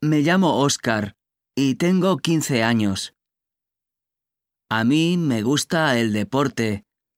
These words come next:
pero me interesa más la tecnología. Por ejemplo, como no hay cine en mi pueblo, prefiero ver películas por internet,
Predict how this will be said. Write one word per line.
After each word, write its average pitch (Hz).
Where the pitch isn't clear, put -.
pero 160
me 160
interesa 190
más 190
la 190
tecnología. 117
Por 127
ejemplo, 165
como 113
no 120
hay 147
cine 143
en 113
mi 117
pueblo, 170
prefiero 220
ver 185
películas 135
por 120
internet, 107